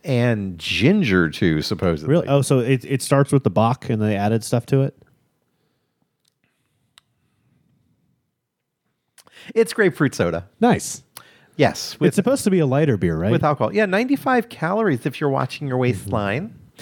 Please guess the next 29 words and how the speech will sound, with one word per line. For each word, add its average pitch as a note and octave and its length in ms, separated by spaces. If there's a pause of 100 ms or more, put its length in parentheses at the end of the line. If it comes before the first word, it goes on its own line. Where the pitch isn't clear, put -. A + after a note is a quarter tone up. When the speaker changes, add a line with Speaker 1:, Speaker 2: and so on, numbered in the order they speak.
Speaker 1:
<laughs> B4 380
Three G3 280
point G#3+ 320
one E3+ 300
carbs G#3 840
and F3+ 240
zero D#3+ 480
percent G#3 540
fat, - 640 (680)
because D3 320
no E3+ 300
beer D3 280
has C#3+ 320
fat C3 400
in B2+ 140
it B2+ 120
unless B2 280
it's C#3+ 140
a A#2+ 280 (280)
stout B2 440
of F#2 120
some F2+ 200
type. F2+ 240
Speaker 2:
Mm. E2+ 280 (420)
Speaker 1:
It's F3 240
only C4+ 680
four B3 1000 (160)
percent A3 400
alcohol. C#3+ 440